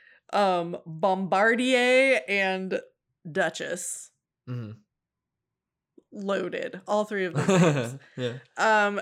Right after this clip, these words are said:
Speaker 1: okay, so this is where we find out that Axe Woves and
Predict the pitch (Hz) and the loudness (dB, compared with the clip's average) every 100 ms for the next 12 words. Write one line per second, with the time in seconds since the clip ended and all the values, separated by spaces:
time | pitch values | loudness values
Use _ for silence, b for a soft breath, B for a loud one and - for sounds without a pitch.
0 | - 247 247 170 180 254 247 240 240 240 | 0 0 0 -4 -2 0 4 6 6 4
1 | 285 311 262 247 240 233 214 202 190 185 | 0 -2 -2 0 -2 -2 -2 0 -2 -2
2 | 160 - 208 262 - 202 202 208 208 202 | -4 -4 -2 -2 -6 -8 -2 0 0 -2
3 | 202 202 190 180 - 170 170 165 165 160 | -4 -6 -8 -14 -10 -6 -6 -8 -12 -16